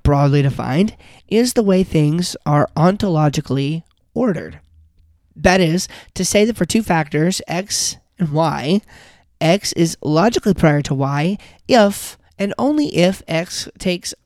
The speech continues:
precedence over Y." An example could be to use miracles and God. Note, this is just for the sake of example. I realize that some would argue miracles can exist without God, but I am simply using it as an illustration.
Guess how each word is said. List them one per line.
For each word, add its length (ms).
precedence 800
over 260
Y." 380
An 120
example 600
could 300
be 320
to 120
use 360
miracles 720
and 400
God. 420
Note, 300
this 220
is 100
just 240
for 120
the 100
sake 220
of 80
example. 640
I 60
realize 640
that 180
some 460
would 160
argue 400
miracles 500
can 140
exist 360
without 300
God, 320
but 120
I 100
am 120
simply 340
using 300
it 140
as 300
an 80
illustration. 720